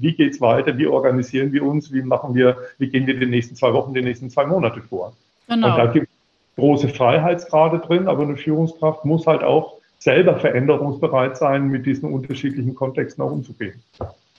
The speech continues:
Speaker 1: Und
Speaker 2: Super.
Speaker 1: alle anderen, die da mit drin hängen, auch. Ja.
Speaker 2: Ja.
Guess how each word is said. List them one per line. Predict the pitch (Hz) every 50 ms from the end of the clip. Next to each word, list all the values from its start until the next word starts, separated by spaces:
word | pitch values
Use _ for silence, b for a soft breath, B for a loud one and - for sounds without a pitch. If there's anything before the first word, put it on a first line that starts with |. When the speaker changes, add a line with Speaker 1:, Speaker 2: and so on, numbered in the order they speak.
| _ _ _ _ _ _ _ _ _ _ _ _ _ _ _ _ _ - - -
Speaker 1:
Und | - 180 156
Speaker 2:
Super. | 160 - 123
Speaker 1:
alle | 123 131
anderen, | - 117 120 127 147 151 - _ _ -
die | 143
da | 135
mit | 131 131 - -
drin | 127 135 135
hängen, | 131 139 147 160 165 180
auch. | 180 180 160 110 - -
Ja. | 123 113 127 -
Speaker 2:
Ja. | 196 208 226 302 285 185 180